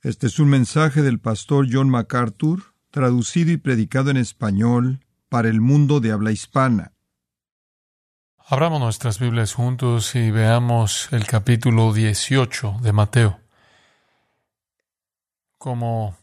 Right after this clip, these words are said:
Speaker 2: recordamos del último día del Señor, todo este capítulo es un discurso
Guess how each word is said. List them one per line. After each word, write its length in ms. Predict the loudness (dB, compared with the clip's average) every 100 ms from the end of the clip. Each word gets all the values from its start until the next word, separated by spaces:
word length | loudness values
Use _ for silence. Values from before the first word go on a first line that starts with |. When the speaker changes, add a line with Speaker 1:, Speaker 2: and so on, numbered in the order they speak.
| _ _ _ _ _ _
Speaker 2:
recordamos 960 | -12 -10 -6 -2 0 0 -4 -6 -12 -12
del 200 | -6 -4
último 340 | -4 -4 -2 0
día 140 | 0
del 180 | 0 -2
Señor, 400 | 0 2 2 0
todo 220 | -2 -2
este 240 | -2 -4
capítulo 520 | -4 0 -2 0 0 0
es 120 | 0
un 180 | 0 0
discurso 840 | 0 -2 0 0 2 0 0 -4